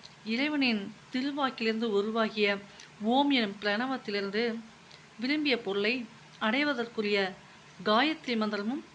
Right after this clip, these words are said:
தோன்றியது. இந்த காயத்ரியானது சொக்கலிங்கரின் திருவருளால் நான்கு வேதங்களை தந்தன. பின்னர் இறையருளால் நான்கு வேதங்களும்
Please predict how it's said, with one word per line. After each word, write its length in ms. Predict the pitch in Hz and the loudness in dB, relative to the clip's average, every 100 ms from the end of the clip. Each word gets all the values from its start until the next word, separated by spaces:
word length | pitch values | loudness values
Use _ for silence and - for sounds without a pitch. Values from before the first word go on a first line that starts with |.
| - - | -6 -2
தோன்றியது. 460 | 214 208 202 190 185 - - - - 240 | 0 2 0 0 -4 -12 -20 -18 -8 -2
இந்த 180 | 247 233 220 208 | 0 2 2 4
காயத்ரியானது 760 | 226 320 330 247 220 208 220 240 233 | 2 2 -2 0 2 2 2 2 0
சொக்கலிங்கரின் 680 | 220 - 294 247 226 233 277 - - - - | -8 -2 0 2 2 2 -2 -12 -20 -20 -4
திருவருளால் 640 | 269 269 277 240 214 226 285 214 | 0 0 2 2 4 4 2 2
நான்கு 320 | 214 254 294 277 | 4 4 2 2
வேதங்களை 440 | 214 214 220 208 254 330 - - - - - | 2 2 0 0 -2 -6 -18 -20 -20 -12 -2
தந்தன. 300 | 214 214 202 196 - - - - - - - - - - - - - | 2 2 0 -4 -10 -20 -20 -20 -20 -20 -20 -20 -20 -20 -20 -20 -6
பின்னர் 340 | 240 240 233 214 220 | -2 2 2 2 0
இறையருளால் 640 | 262 302 233 214 208 285 214 | 2 2 2 4 4 2 0
நான்கு 320 | 208 254 320 240 | 2 2 0 2
வேதங்களும் 500 | 214 233 202 220 240 | 2 2 0 0 -2